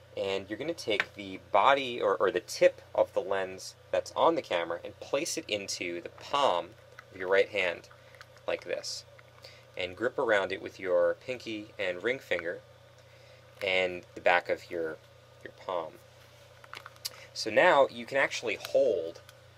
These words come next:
the lens, the camera by the tip of the lens, and now you don't want to do that <laughs> necessarily, but, um, you know, that, that's basically the type of grip that you should have on it. So what you're gonna do is hold it them perpendicular to each other,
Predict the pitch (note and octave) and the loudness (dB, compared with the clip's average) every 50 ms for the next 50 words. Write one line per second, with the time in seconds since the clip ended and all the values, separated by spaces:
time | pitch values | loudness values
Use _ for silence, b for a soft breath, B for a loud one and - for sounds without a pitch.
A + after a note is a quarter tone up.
0 | - - - - G2 F#2 F#2 F#2 G2+ B2 C#3 D3 C#3 C#3 C#3+ C#3+ C#3+ C#3+ - - | -20 -20 -18 -14 -12 -10 -8 -2 0 2 4 4 2 2 -2 -6 -8 -6 -6 -8
1 | - - - C3+ - - - B2+ C3+ D3 C3+ B2 A#2 - - G#2 G#2+ A#2+ C3 B2 | -6 -4 -6 -6 -4 0 0 2 2 6 6 4 6 6 4 4 6 4 4 4
2 | B2 A2+ - - - B2+ B2 B2+ A2+ G#2+ A2 G#2 G2+ F#2+ F#2 F2+ F2+ F2+ - - | 2 0 0 -2 -6 -6 -8 -8 -10 -8 -2 0 0 0 0 -2 -6 -8 -12 -12
3 | - F#2 A#2 B2 A#2+ G#2+ G2+ G2+ G2+ - - B B B B B - A2+ A2 A2 | -6 -2 0 0 0 0 -2 -8 -12 -16 -20 B B B B B 8 8 6 8
4 | A#2+ B2 A#2+ G#2+ A2+ D#3 F3+ E3+ D#3 - A#2 - - - B2+ B2 - - - D3 | 8 8 8 10 12 12 12 12 10 6 4 4 6 4 4 4 0 0 -2 0
5 | - - - C3 A#2 G#2+ G#2 G2 F#2+ F#2 F#2 - B B B B - - G#2 G2+ | -2 6 8 8 10 10 10 8 8 4 0 -4 B B B B 0 6 6 6
6 | G2 - - A2+ G2+ F#2+ F#2 F2+ F2+ F2 F2 - - - - - - - - - | 6 6 4 4 6 6 4 2 0 -4 -8 -12 -16 -20 -18 -18 -18 -18 -18 -20
7 | - - - A#2 G#2+ F#2+ F#2+ F#2+ - - - - G#2+ - - - A#2+ A#2 A2+ - | -20 -14 -8 -4 -2 -2 -2 -4 0 4 6 6 6 4 4 4 4 4 4 2
8 | - A#2+ A2+ G#2 - - - G2 F#2 F2 E2+ - - G2 - F#2 F2 - - F#2 | 0 0 0 0 -2 -4 -6 -6 -6 -6 -4 -2 -2 -2 -2 -2 -6 -4 0 0
9 | F#2 F#2 - - - - F#2 - - F2 E2+ F#2 F2+ F2+ E2+ E2 D#2+ D#2 D#2+ D#2+ | 0 0 0 -8 -12 -10 -10 -12 -12 -12 -4 -2 -2 0 0 -2 -2 -4 -6 -10
10 | - - - - B B B B B B B B B B B - - - A#2 G#2+ | -12 -16 -20 -20 B B B B B B B B B B B -8 0 6 8 8
11 | G#2 G2+ A2 A2+ - G#3+ A#3 B3 A#3 E3+ - - A#2 A2 F2+ F2 F2 - - - | 8 8 6 -2 -4 -2 -2 0 -2 -2 -2 0 2 2 2 0 -2 -8 -16 -20
12 | - - - - G2 F#2+ F#2 F#2 F#2 F2+ - - - - C3+ D3 D3 E3 - - | -20 -12 -6 -2 2 2 2 2 2 -2 -6 -8 -2 0 0 2 2 0 -4 -4
13 | - A#2 G#2+ F#2+ - - C#3 - E3+ C#3+ B2 A2 - - G2 F#2+ F#2 - - G2 | -8 -10 -10 -4 0 0 0 0 -2 -4 -6 -6 -4 -4 -2 -2 -2 -4 -6 -6
14 | F#2+ F2+ - - G2 F2 E2+ F2 G#2+ | -8 -8 -2 2 2 4 4 2 0